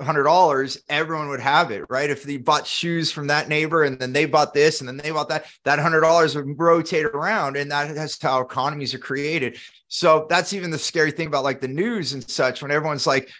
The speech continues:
go into, like, "Oh my gosh, the ch-, chaos, keep all your money." We actually stop or slow the economy in that, when in fact, when we move money, then we actually create,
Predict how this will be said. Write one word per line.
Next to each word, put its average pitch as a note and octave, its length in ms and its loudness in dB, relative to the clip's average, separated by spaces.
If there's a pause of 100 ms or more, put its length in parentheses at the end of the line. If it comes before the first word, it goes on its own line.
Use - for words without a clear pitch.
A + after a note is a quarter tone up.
(120)
go D#3 240 6
into, D3+ 340 0
like, C#3+ 180 0 (140)
"Oh A3 100 0
my A3+ 140 2
gosh, A3 460 4 (240)
the F3+ 420 2
ch-, A3 280 -4
chaos, G3+ 640 0 (200)
keep A#3 320 -6
all A3+ 120 2
your G#3+ 140 -2
money." G#3+ 440 -2 (280)
We D#3 140 -6
actually D#3+ 340 -6
stop D#3+ 640 -2
or B2+ 140 -2
slow C#3 420 0
the C3+ 100 -2
economy D3+ 540 -2
in A#2 200 -10
that, A#2 280 -6
when C#3+ 140 -6
in C#3 40 -6
fact, E3 480 -2
when C#3+ 220 -6
we C3+ 80 -6
move E3+ 560 2
money, B2 520 -4 (600)
then D3+ 220 2
we D#3 100 -2
actually D3+ 300 -4
create, C#3 600 -2